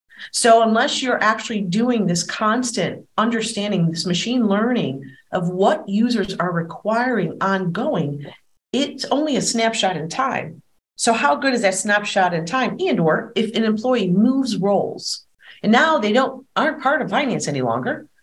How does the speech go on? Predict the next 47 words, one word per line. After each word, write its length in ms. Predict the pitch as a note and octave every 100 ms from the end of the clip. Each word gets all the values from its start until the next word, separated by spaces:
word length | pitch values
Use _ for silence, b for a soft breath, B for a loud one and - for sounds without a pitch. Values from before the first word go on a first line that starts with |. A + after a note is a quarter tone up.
| _ _
right? 240 | F3 -
They 100 | B3+
went 120 | C4+ C4
to 60 |
the 60 | G#3+
sales 420 | G#3 C#4 F4+ E4+
group 400 | - C#3 - - _ _ _
and 140 | G#3 A#3+
now 120 | D#4
they 100 | D4
don't 180 | C#4 B3+
need 180 | C4+
the, 180 | G#3 - -
the, 140 | E3+
all 320 | - B3+ F4
of 100 | A#3+
the 80 | E3
finance 720 | E3+ E3 D#3 C#3 B2+ - - -
applications. 640 | C#3 D3 - A2+ - B3+
They 160 | D#4+ D#4+
only, 220 | E4 E4
now 380 | D4+ A#3+ D4+ F#4+
they 120 | E4
need 360 | C4+ C#4+ D4 D4
a 40 | B3+
lot 200 | C4+ C#4
of 40 |
the 40 | -
sales 560 | - C#5 F4+ - - -
applications. 640 | C#3+ - - D3 - - B B B B _
And 140 | G3 G3+
so 300 | G#3 G#3 G3+
it's 220 | G#3 G#3
really 380 | G3 A#3 A#3+ A#3
exciting 540 | F#3+ - F#3 E3+ E3+ E3
to 60 |
hear 380 | D#3 E3 D#3 D3+
the 60 | D3+
work 260 | D3+ D#3
you 80 | D#3
guys 200 | D3 D3
are 100 | C#3+
doing 240 | C#3+ D3 C#3+
on 80 |
the 60 | C#3
policy 420 | C#3 D3 C#3+ C#3+
configuration. 880 | D#3 D3 D3 C#3 C#3 C#3 C3+ B2+ B2